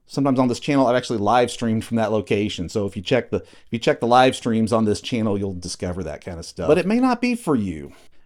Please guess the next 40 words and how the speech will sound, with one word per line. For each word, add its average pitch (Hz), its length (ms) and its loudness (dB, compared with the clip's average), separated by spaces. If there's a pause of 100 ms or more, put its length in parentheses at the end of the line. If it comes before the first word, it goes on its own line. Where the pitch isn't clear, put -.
because 175 240 -2
part - 320 4
of, - 160 -4 (280)
part 226 280 4
of 156 100 2
being 151 300 4
a 120 80 -8
remote 127 320 4
engineer 120 420 2
is 104 100 2
essentially 127 480 2
it - 20 2
means 120 200 2
you're 98 80 -2
working 98 280 -4
at - 60 -14
home. 80 420 -10
You're 113 100 0
most 160 220 6
likely 170 320 4
to 139 80 2
be 127 100 2
working 123 300 2
at 101 40 0
home 120 140 2
as 98 80 0
a 107 60 -2
remote 110 240 4
engineer. 95 420 -4
There 135 160 2
are 180 100 4
co-op 180 460 2
spaces 107 480 -2
you 113 120 -2
can 113 120 2
go 104 220 2
to. 82 120 -8
You 104 160 -6
can 113 140 0
pay, 123 380 -2